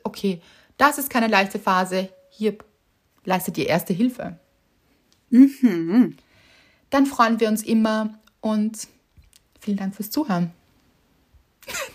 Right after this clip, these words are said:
Speaker 1: Das
Speaker 2: Das
Speaker 1: war
Speaker 2: hast
Speaker 1: jetzt
Speaker 2: du schön gesagt.
Speaker 1: Ja. <laughs> Wie zu einer Nachrichtensendung, oder? <laughs> Vielen Dank fürs Zuhören. Schalt-,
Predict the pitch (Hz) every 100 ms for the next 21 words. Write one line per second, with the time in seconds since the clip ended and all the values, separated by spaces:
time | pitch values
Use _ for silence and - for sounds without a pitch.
0 | - - - 196 262 294 508 - 392 226
1 | 220 190 160 247 262 - - - - 960
2 | 932 784 - 988 1017 988 - - - -
3 | 359 339 - - 403 415 339 277 240 269
4 | - 415 415 233 220 190 185 180 196 -
5 | _ - 202 - - - 906 906 960 1077
6 | 1077 1047 294 1077 - - _ - 277 247
7 | 233 240 233 247 254 302 - _ - -
8 | - - 214 214